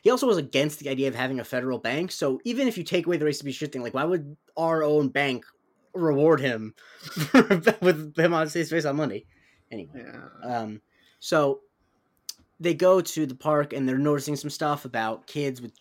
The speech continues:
Speaker 1: you know, how the people are interacting. Sean is eating jelly beans that he doesn't like, which we've all been there. Um,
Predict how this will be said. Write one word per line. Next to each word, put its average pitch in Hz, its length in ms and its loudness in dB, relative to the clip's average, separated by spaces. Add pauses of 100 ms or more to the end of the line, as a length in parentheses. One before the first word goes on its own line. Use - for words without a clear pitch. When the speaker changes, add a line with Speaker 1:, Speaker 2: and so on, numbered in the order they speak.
Speaker 1:
you 170 120 -4
know, 95 240 -8 (840)
how 165 260 2
the 143 100 -6
people 147 260 -4
are 131 40 0
interacting. 151 760 0 (240)
Sean 190 360 4
is 170 120 2
eating 151 220 -2
jelly 147 300 0
beans 147 240 0
that 139 80 -4
he 139 60 -4
doesn't 147 240 -2
like, 147 340 -4
which - 200 -8
we've 127 120 -4
all 135 120 2
been 120 180 -4
there. 120 420 -8 (340)
Um, 101 580 -8